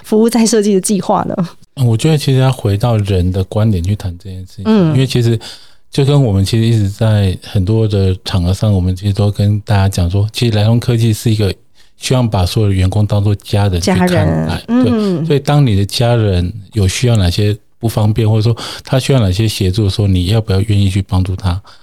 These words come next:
Speaker 1: 嗯。
Speaker 2: 不管从身体、心理的部分，
Speaker 1: 对。
Speaker 2: 都要去照顾到。那这时候你其实就可以利用政府的一些资源，因为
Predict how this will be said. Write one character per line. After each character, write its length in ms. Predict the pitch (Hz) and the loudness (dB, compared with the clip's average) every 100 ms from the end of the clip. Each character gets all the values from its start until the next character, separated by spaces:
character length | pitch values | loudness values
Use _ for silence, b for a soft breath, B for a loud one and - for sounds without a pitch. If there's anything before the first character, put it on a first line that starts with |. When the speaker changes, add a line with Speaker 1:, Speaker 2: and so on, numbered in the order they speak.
| b | b
Speaker 1:
嗯。 100 | 226 | -2
Speaker 2:
不 60 | 156 | 0
管 140 | 110 | 0
从 200 | 98 98 | 0 0
身 220 | 98 117 | 0 0
体、 180 | 117 95 | 0 -2
心 300 | 85 - 110 | -4 -2 0
理 140 | 104 85 | 2 0
的 80 | |
部 200 | 87 - | -4 -8
分， 320 | 90 - 92 90 - - | -14 -6 -6 -6 -16 -8
Speaker 1:
对。 200 | 170 143 | -2 0
Speaker 2:
都 100 | 123 | 2
要 120 | 120 | 2
去 200 | 113 117 - _ _ _ | 2 -2 -4 _ _ _
照 180 | - 98 | -4 -4
顾 180 | 98 104 | -4 -8
到。 260 | 90 85 98 120 | -4 -4 -4 -2
那 140 | 139 B B B | -2 B B B
这 120 | - 139 | -4 -2
时 160 | - | 0
候 100 | 131 | 2
你 160 | 110 95 | 2 0
其 220 | - 120 | 0 -2
实 120 | 107 | 0
就 140 | 101 117 | 0 0
可 100 | 107 | 0
以 60 | |
利 120 | 98 | 2
用 140 | 110 101 | 2 2
政 220 | - 104 | 0 -2
府 140 | 90 | 0
的 40 | 87 | 0
一 60 | |
些 100 | 95 | 0
资 200 | 95 - | 0 -2
源， 120 | 95 98 | 0 2
因 80 | |
为 160 | 127 123 | 2 0